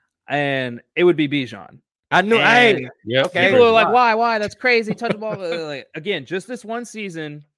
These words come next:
Speaker 1: and I'm doing this because, uh, Dez Bryant. Dez Bryant's rookie year, he was the Dallas Cowboys punt returner, and he lit it up.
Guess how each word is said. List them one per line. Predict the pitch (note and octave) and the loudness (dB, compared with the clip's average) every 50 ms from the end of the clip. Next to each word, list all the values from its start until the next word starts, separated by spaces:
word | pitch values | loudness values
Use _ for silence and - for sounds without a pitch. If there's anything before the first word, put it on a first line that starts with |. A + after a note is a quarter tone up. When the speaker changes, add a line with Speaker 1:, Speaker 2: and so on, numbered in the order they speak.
| _ _ _ _ _ _ _ _ _ _ _ _ _ _ _ _ _ _ _ _ | _ _ _ _ _ _ _ _ _ _ _ _ _ _ _ _ _ _ _ _
Speaker 1:
and | C#3 C#3 D3 | -12 -10 -10
I'm | D3+ C#3+ | -10 -10
doing | C#3 G3+ B3 B3 A#3 G#3+ | -8 -4 -4 -4 -2 -4
this | G3+ E3+ D#3+ | -6 -8 -8
because, | E3 E3+ E3+ - F#3 F3 E3 D#3 C#3+ C#3 C3 C3 - - _ _ | -10 -10 -6 -4 -2 -2 -2 -2 -4 -6 -8 -12 -20 -20 _ _
uh, | C#3+ C#3 C3+ C3+ B2+ B2 B2 A#2+ A2 | -6 -4 -4 -4 -4 -6 -10 -12 -14
Dez | A#2 A#2 D3 D3+ D#3 C#3+ C3+ | -10 -6 -6 -6 -6 -6 -10
Bryant. | C3 B2 A2+ G2+ F2 - _ _ _ _ _ _ _ _ _ _ _ _ _ _ _ | -16 -16 -16 -16 -20 -20 _ _ _ _ _ _ _ _ _ _ _ _ _ _ _
Dez | F#3 G#3+ A#3+ A#3 G3 | -4 -4 -4 -4 -6
Bryant's | G3+ A3+ A3+ A3+ A3+ A3+ - | -10 -8 -8 -8 -8 -10 -12
rookie | F#3 F#3+ G#3+ G#3 G#3 G#3 | -10 -12 -12 -12 -12 -16
year, | G3 F#3+ G3 F3+ E3 D3 C3+ B2+ B2 A#2+ A#2 A#2+ _ _ _ _ _ _ _ | -14 -12 -10 -8 -8 -8 -8 -8 -10 -10 -12 _ _ _ _ _ _ _ _
he | _ F3+ F#3 | _ -8 -8
was | F3 D#3+ C3+ | -8 -10 -12
the | B2 | -14
Dallas | A#2 C3 D3 E3 F3+ F#3 F3+ | -10 -8 -6 -4 -4 -6 -8
Cowboys | - _ G3+ F#3 F#3 F3+ D#3 D3 C#3 - | -8 _ -4 -4 -4 -4 -6 -8 -10 -12
punt | _ - F3 E3+ D3 | _ -12 -10 -10 -10
returner, | D3 D3 - D3 C3 B2 A#2+ A#2 A2 A2+ _ _ _ _ _ | -10 -12 -10 -12 -12 -10 -10 -12 -16 -16 _ _ _ _ _
and | - A#2+ A#2+ | -16 -16 -16
he | B2 _ - E3+ F3 F3+ F3+ F3+ F3 _ _ | -16 _ -14 -12 -10 -10 -10 -12 -14 _ _
lit | A#2 A#2 A2+ A#2+ C3 C#3+ D3+ D#3 D3+ - - _ _ _ _ | -20 -18 -16 -10 -8 -6 -6 -6 -6 -8 -14 _ _ _ _
it | - B2+ B2+ B2 A#2+ - _ _ _ _ _ _ _ - | -16 -12 -12 -12 -12 -14 _ _ _ _ _ _ _ -16
up. | B2+ A#2 G#2 - _ _ | -14 -14 -14 -16 _ _